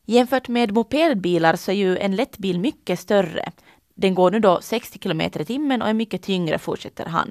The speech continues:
En vanlig bil väger över tusen femhundra kilogram,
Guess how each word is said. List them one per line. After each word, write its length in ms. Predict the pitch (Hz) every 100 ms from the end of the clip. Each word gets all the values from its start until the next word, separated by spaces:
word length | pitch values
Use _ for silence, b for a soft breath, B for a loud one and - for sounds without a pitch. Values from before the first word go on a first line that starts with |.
| - - _ _ -
En 120 | 185
vanlig 340 | 175 202 226 185
bil 220 | 190 175
väger 240 | 165 165
över 180 | 160 156
tusen 340 | 156 180 170
femhundra 420 | 165 226 226 180 160
kilogram, 580 | 208 214 196 202 190